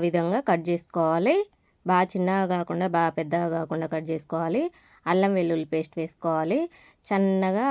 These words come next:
అక్క ముక్క దంచుకున్న మూడు నాలుగు మిర్చి, కొత్తిమీరాకు చిన్నగా తరుముకొని వేసుకోవాలి. కళ్యామాకు కూడా చిన్నగా తరుముకొని వేసుకోవాలి. ఇప్పుడు తగినంత ఉప్పు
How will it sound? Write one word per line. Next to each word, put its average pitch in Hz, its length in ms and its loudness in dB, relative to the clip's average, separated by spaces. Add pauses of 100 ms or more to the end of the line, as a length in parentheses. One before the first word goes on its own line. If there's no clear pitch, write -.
అక్క - 180 -12 (120)
ముక్క 180 280 -4
దంచుకున్న 180 460 -2 (260)
మూడు 180 300 -2
నాలుగు 170 320 -2 (100)
మిర్చి, 196 420 -2 (720)
కొత్తిమీరాకు 202 600 2 (140)
చిన్నగా 196 380 0
తరుముకొని 180 460 0
వేసుకోవాలి. 165 500 0 (120)
కళ్యామాకు 180 600 0
కూడా 170 220 0 (340)
చిన్నగా 190 380 2
తరుముకొని 175 540 -2
వేసుకోవాలి. 170 760 0 (760)
ఇప్పుడు 190 340 -2 (240)
తగినంత 180 500 0 (160)
ఉప్పు 165 400 -2